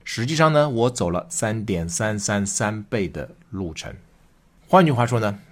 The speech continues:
我们可以反过来理解，就是我每走三点三三步，才真正的实际意义上向上波动了一步。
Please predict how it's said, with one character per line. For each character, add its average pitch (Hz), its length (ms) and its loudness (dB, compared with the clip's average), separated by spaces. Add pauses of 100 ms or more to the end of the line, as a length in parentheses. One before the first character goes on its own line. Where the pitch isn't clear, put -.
我 110 140 -6
们 117 80 -2
可 131 80 0
以 - 20 -2
反 87 200 -4
过 113 100 0
来 113 100 2
理 95 120 -2
解， 95 140 -2
就 98 80 -4
是 101 80 -4
我 98 160 0
每 98 180 2
走 113 140 -2
三 113 200 -4
点 104 100 -4
三 107 180 -4
三 123 180 -2
步， 135 180 -4 (200)
才 123 360 0 (180)
真 190 240 8
正 180 220 6
的 110 80 2
实 123 220 0
际 143 100 -4
意 165 160 0
义 143 80 0
上 95 320 0 (120)
向 131 300 0
上 123 340 2
波 107 200 0
动 107 180 -2
了 90 80 -2
一 82 140 -8
步。 82 180 -12